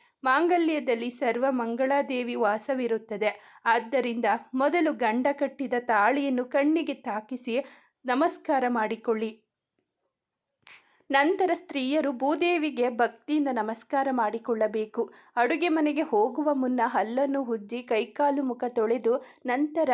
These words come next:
ಅಡುಗೆ ಮನೆಗೆ ಹೋಗಿ. ನಂತರ ಅಡುಗೆ ಮನೆಗೆ ಹೋಗಿ ಅಗ್ನಿಯನ್ನು ಬೆಳಗಿಸಿ ಅಡುಗೆ ಮಾಡಬೇಕು. ಸ್ನಾನ ಮಾಡಿ ಅಡುಗೆ ಮನೆಗೆ ಹೋಗಲು ಸಾಧ್ಯವಾಗಲಿಲ್ಲ ಎಂದರೆ ಈ ರೀತಿ ಕೈಕಾಲು ಮುಖ ತೊಳೆದ ನಂತರ ಮಾತ್ರ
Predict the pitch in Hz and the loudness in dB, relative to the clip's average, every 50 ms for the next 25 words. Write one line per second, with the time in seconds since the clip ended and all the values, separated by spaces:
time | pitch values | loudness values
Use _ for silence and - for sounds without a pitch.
0 | 240 247 254 233 220 254 277 240 320 320 294 262 226 233 226 226 269 - - 233 | 2 4 2 2 0 0 -2 -2 0 0 2 2 0 0 -2 -4 -4 -2 0 0
1 | 233 226 202 226 214 - - _ _ _ _ 247 262 294 339 370 370 359 320 311 | 0 0 0 -4 -10 -12 -14 _ _ _ _ 0 0 2 2 2 2 2 4 4
2 | 294 - 226 214 240 269 247 339 339 320 311 285 294 285 311 - 262 240 247 277 | 4 2 2 0 0 -2 -2 0 0 2 0 0 0 -2 -2 0 2 2 2 2
3 | 262 269 262 - 233 226 220 214 233 240 294 320 302 285 269 262 220 226 190 202 | 0 -4 -4 -2 -2 -2 -2 -2 -4 -2 0 0 2 0 0 0 0 0 0 0
4 | 214 214 240 277 277 - 226 226 285 - - - - - 247 240 240 277 330 269 | 0 -2 -4 -8 -8 -8 -8 -8 -8 -10 -12 -16 -6 0 2 2 2 2 0 0
5 | 349 339 311 254 214 208 220 226 196 208 208 208 202 - 233 190 - - - _ | 0 0 2 0 0 0 0 -2 0 -2 -4 -4 -4 -4 -6 -6 -6 -8 -20 _
6 | _ - - 269 254 220 214 233 285 311 311 311 294 294 269 - 240 214 202 254 | _ -14 -6 -2 2 2 4 4 2 2 4 4 2 2 2 2 2 2 2 0
7 | 240 285 330 302 285 254 247 277 247 277 285 - 226 403 440 - 311 285 269 262 | 0 0 0 2 2 2 0 0 -2 -2 -2 0 2 0 2 2 0 -2 -2 -2
8 | - - 214 196 202 208 240 302 302 277 254 254 220 247 240 240 240 233 226 214 | -2 0 0 0 0 0 0 0 2 2 2 2 0 0 0 0 0 0 0 0
9 | - - 226 220 220 214 262 285 269 240 294 - - - _ _ 262 285 320 381 | 0 -2 -2 -2 -2 0 0 2 2 2 0 -2 -6 -16 _ _ -2 0 0 2
10 | 339 349 339 320 320 - 302 294 302 254 220 214 226 - - 294 277 285 285 302 | 2 0 0 -2 -2 -2 -4 -2 -2 -2 -2 -2 -2 -2 0 2 2 4 4 2
11 | 285 277 262 269 269 254 262 262 233 233 262 294 262 320 294 254 226 220 226 226 | 0 0 -2 -2 -4 -4 0 2 2 2 2 2 0 0 0 0 0 -2 -2 -2
12 | - 285 294 285 262 240 226 262 302 - 339 | 0 2 2 2 2 4 2 2 2 2 0